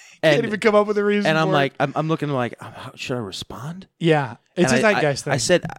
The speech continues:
Speaker 2: out loud, "I don't know if I should respond."
Speaker 1: Yeah.
Speaker 2: And, uh, and I'm, somebody,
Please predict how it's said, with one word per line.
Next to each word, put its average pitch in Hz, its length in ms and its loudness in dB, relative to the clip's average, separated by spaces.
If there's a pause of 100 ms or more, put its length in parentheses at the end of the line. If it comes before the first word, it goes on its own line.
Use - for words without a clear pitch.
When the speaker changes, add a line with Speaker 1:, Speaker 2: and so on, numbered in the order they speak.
Speaker 2:
out 117 140 0
loud, 110 200 0
"I 90 80 -6
don't 135 220 -6
know 143 80 -4
if 101 100 -10
I 101 60 -8
should 98 180 -6
respond." 107 640 -4
Speaker 1:
Yeah. 135 260 -2 (1080)
Speaker 2:
And, 107 240 -6 (120)
uh, 92 120 -10 (360)
and 110 140 -4
I'm, 110 500 -10
somebody, 131 680 -4